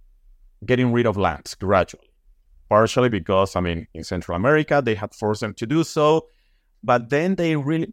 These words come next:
little by little, they started realizing, actually, maybe it's not good business. To, I mean, it, it, it's, it's not, it's not, not good business in the sense that lands are risky.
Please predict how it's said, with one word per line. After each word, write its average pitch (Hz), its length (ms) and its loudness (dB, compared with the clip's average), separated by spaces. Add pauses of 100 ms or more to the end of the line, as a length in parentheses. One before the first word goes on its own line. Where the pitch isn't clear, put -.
(160)
little 156 300 -2
by 98 160 0
little, 113 300 -4
they 113 120 -6
started 139 340 -4
realizing, 120 600 0
actually, 151 480 -4 (180)
maybe 127 580 -2 (300)
it's - 160 -14
not 139 220 2
good 165 180 2
business. - 580 0 (580)
To, 117 260 -4
I 113 80 0
mean, 117 160 -2
it, 117 160 -4
it, 127 180 -4
it's, 127 300 -6
it's 120 180 -6
not, 147 180 0
it's 117 140 -6
not, 151 220 -2
not 156 180 2
good 180 140 2
business 156 320 -2
in 135 60 -2
the 117 100 0
sense 139 240 -4
that 123 140 0
lands 127 380 -4 (460)
are 117 180 2
risky. - 480 -2